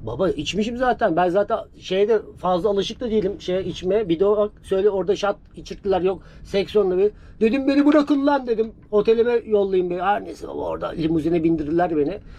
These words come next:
Kafa bir dünya tabii. Abi şey dedi ki şoför, "Nereye?" dedim. "Çek ulan," dedim, "Rox Otel'i." <laughs> Çünkü şeyin orada, Rox Otel'i. Baba saat dört mü, beş mi ne? Şimdi Çıta diyor ya, Çıta da benim kameraman. Biz Çıta taktık çocuğun ismini. Ufuk.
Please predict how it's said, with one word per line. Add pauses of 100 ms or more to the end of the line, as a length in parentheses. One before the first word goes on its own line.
(360)
Kafa
bir
dünya
tabii.
Abi (200)
şey
dedi
ki
şoför,
"Nereye?"
dedim.
"Çek
ulan,"
dedim,
"Rox
Otel'i." (520)
<laughs>
Çünkü
şeyin
orada,
Rox
Otel'i.
Baba
saat (100)
dört
mü,
beş
mi
ne? (680)
Şimdi
Çıta
diyor
ya,
Çıta
da
benim
kameraman.
Biz
Çıta
taktık
çocuğun
ismini.
Ufuk.